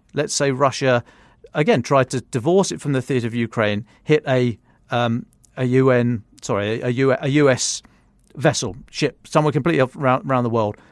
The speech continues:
loss of life, U S loss of life or nato loss of life. Imagine the, the, the, the blood boiling in nato headquarters and in,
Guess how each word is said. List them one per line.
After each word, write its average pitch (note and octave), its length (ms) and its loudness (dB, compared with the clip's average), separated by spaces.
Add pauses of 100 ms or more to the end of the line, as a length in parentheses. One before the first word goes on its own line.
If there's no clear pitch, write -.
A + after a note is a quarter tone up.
(100)
loss D3 240 2
of D3 80 -2
life, G2+ 240 0
U D3+ 200 2
S - 160 -2
loss C3+ 180 -2
of A#2+ 80 -6
life A#2+ 300 0
or F2+ 80 -10
nato C3 280 -4
loss B2 200 -4
of A#2 80 -8
life. A#2+ 240 -2 (340)
Imagine F3+ 760 2
the, C3+ 380 0
the, B2+ 140 -2 (120)
the, B2+ 140 -4 (260)
the C3 120 -8
blood D#3+ 460 0
boiling D3 540 2
in B2+ 340 -4
nato C3 300 -2
headquarters B2 680 -4
and A2+ 220 -6
in, A2 200 -4